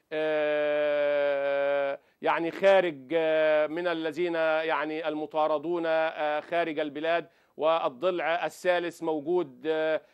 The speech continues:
يقود الحراك الثوري على أرض مصر. هناك تواصل بين الأضلاع الثلاثة.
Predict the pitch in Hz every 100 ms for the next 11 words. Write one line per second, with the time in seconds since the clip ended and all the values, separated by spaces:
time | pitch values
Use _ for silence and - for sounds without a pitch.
0 | _ 147 151 185 180 160 - 165 175 165
1 | - 180 175 170 165 160 135 165 165 170
2 | 165 147 160 185 165 _ _ _ 151 180
3 | 185 175 165 160 180 175 180 165 156 175
4 | 175 170 165 - 147 139 175 170 156 151
5 | - 156 170 175 185 180